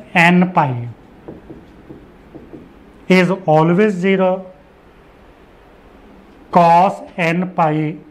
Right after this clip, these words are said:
is either plus one or minus one, where n is zero, one, two, three, so on। Sine n pi is always zero,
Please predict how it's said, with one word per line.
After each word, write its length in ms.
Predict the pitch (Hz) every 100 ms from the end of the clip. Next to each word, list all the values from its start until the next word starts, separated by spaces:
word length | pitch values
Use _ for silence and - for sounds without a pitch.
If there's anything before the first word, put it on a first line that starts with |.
| - - -
is 240 | 175 156
either 440 | 190 160 156 160 196
plus 340 | 190 175 180
one 360 | 214 233 240 -
or 140 | 165
minus 380 | 160 151 170 180
one, 260 | 202 220 226 - - - -
where 320 | 160 175 185 -
n 260 | 165 165 170
is 120 | 165 156
zero, 520 | 127 151 156 160 160 - -
one, 480 | 151 156 156 160 160 -
two, 360 | 170 156 151 151
three, 240 | 156 156 147
so 260 | - 170
on। 180 | 131 117 - - - - - - _ - _ _ _ - _ - _ -
Sine 760 | - - - 156 175 202 220 220 - - -
n 300 | 180 185 185
pi 140 | 180
is 400 | 175 190 185 156
always 320 | 143 147 190
zero, 320 | 180 220 208